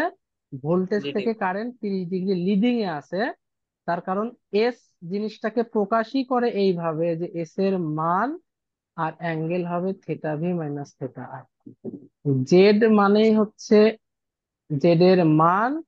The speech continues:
Speaker 1: অ্যাঙ্গেল হচ্ছে theta V minus theta I। কথা বুঝতে পারছেন?
Speaker 2: মানে এস আর জেড সেম হবে, কারেন্টটা উল্টা হবে।
Speaker 1: হ্যাঁ, এই কারণে
Speaker 2: কারেন্টের উল্টা হবে।
Speaker 1: শুধু ভোল্টেজ দেখে পাওয়ার ফ্যাক্টর নির্ণয় করা যায় না,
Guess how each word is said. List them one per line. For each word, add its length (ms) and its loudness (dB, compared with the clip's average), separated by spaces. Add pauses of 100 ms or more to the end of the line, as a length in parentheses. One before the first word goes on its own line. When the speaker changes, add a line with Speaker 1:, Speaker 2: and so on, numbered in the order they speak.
(540)
Speaker 1:
অ্যাঙ্গেল 420 -2
হচ্ছে 240 -6
theta 420 -6
V 140 -6
minus 380 -6
theta 380 -12
I। 120 -14 (1200)
কথা 160 0
বুঝতে 180 2
পারছেন? 300 2 (1000)
Speaker 2:
মানে 180 0
এস 360 -2
আর 160 2
জেড 180 2
সেম 280 0
হবে, 240 4 (260)
কারেন্টটা 400 2 (280)
উল্টা 200 -6
হবে। 200 -8
Speaker 1:
হ্যাঁ, 140 -4 (580)
এই 200 6
কারণে 400 4
Speaker 2:
কারেন্টের 320 2
উল্টা 280 -10
হবে। 100 -6
Speaker 1:
শুধু 320 8
ভোল্টেজ 520 6
দেখে 200 0
পাওয়ার 300 4
ফ্যাক্টর 320 -2
নির্ণয় 340 0
করা 220 0
যায় 280 -2
না, 280 -6